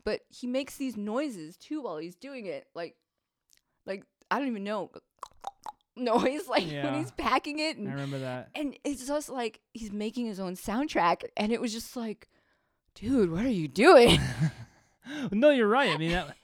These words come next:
Speaker 1: <laughs>
Speaker 2: that was a, he, he, Damon's style for a little bit was, like, a very big departure from what we were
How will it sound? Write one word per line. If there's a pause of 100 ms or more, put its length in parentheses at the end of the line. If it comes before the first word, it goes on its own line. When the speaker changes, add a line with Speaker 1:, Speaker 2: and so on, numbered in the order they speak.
(120)
Speaker 1:
<laughs>
Speaker 2:
that
was
a,
he,
he, (420)
Damon's
style
for
a
little
bit
was,
like,
a (220)
very
big
departure
from
what
we
were